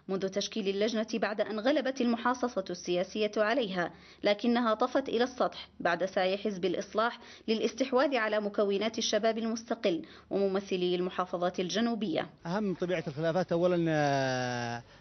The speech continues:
Speaker 2: عدم، آه، قبول الأخوة بتمثيل حقيقي وعادل لأبناء المحافظات الجنوبية.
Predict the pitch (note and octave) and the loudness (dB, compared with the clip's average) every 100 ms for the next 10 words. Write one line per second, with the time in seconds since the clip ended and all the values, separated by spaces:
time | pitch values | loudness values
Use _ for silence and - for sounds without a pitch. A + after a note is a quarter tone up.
0 | - - - D#3 F3 D#3+ D3+ D3 C#3 C3+ | -20 -8 -4 0 0 2 0 0 0 -2
1 | C3+ C3+ C#3+ E3 D#3+ D#3 C#3+ D#3+ C#3+ B2+ | -2 -2 0 2 2 0 0 0 0 2
2 | C3+ C3+ B2 C#3 B2+ D#3 F3 F3 D3 - | 0 0 0 -4 0 2 4 2 -6 -8
3 | D3+ C#3 E3 D3+ D3+ B2+ D3+ D#3+ F3+ - | -4 0 2 4 6 6 6 4 2 -2
4 | - - - - C#3+ D3 D3 D#3 D3+ A#2+ | -16 -20 -16 -2 2 4 6 4 4 2
5 | C#3 D3 C#3+ C#3+ C#3+ C3+ C#3 D3+ | 2 2 2 2 2 4 4 2